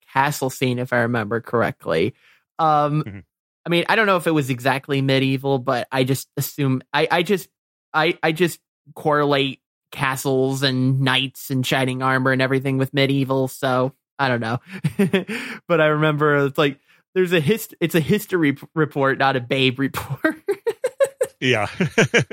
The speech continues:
Speaker 1: So good, so good.
Speaker 2: Yeah, it's,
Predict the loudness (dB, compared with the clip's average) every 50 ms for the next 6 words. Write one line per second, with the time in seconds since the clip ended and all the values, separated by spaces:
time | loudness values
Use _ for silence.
0 | -8 -10 -10 _ -18 -20 _ _ _ _ _ _ _ _ -20 -6 -2 0 0 2
1 | 0 -2 -2 -2 -2 0 -2 -4 -6 -8 -6 -2 -2 -2 -2 -2 -4 -4 -4 -4
2 | -4 -6 _ _ -20 -20 -20 -20 -12 _ -2 -2 -2 -2 -6 _ _ _ -8 -8
3 | -8 -8 -12